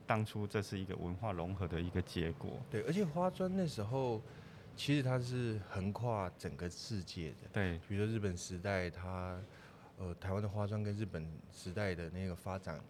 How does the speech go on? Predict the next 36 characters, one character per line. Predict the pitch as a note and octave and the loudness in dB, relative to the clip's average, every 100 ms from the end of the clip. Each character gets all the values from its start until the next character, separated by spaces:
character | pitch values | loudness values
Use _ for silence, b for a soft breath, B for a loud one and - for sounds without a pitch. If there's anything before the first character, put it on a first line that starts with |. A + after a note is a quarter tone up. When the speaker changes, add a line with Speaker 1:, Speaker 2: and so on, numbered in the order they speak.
| - - - | -16 -18 -8
Speaker 2:
就 | A2 | -4
是 | F#2+ F2+ F2 - - - - - | -4 -4 -6 -10 -16 -20 -20 -10
那 | G#2+ G#2 | -4 -2
个， | F#2 E2+ D#2+ - | -2 -4 -4 -8
呃， | F2 - | -8 -2
对 | |
不 | G#2+ | -2
起， | G2+ | 0
我 | F2+ E2+ - - - | 0 -2 -6 -14 -12
不 | F2+ | -4
是 | F#2+ | 0
很 | F#2+ D#2+ | 2 0
专 | F2+ F2 | 0 2
业， | E2+ - B B B | 0 -2 B B B
应 | A2 | 2
该 | A2+ | 4
是 | A2 - G#2+ F#2+ F2 | 4 4 2 0 -2
那 | G#2 A2+ | 2 2
时 | G2+ F#2+ | 2 0
候 | G2+ G2+ | 2 2
的 | F2+ D#2 A#1 - - | 2 -2 -2 -6 -2
工 | - G#2 A2 | 4 6 6
艺 | G2 | 4
发 | - F#2 F#2 | 2 0 0
展 | - C2 C#2 | -2 -6 -6
是 | - G#2+ | -2 0
有 | E2+ | 0
很 | D#2 E2 | -2 -6
大 | - G2 | -4 -2
的 | E2 | -2
关 | E2 F2 D#2+ | -4 -4 -4
系 | E2 - E2 | -4 -6 -6
嘛。 | D#2+ D2+ - B B | -6 -6 -10 B B
Speaker 1:
对。 | B B | B B
Speaker 2:
然 | F2+ F2+ | -2 0
后 | F#2+ A2 G#2 G2 | 2 2 4 2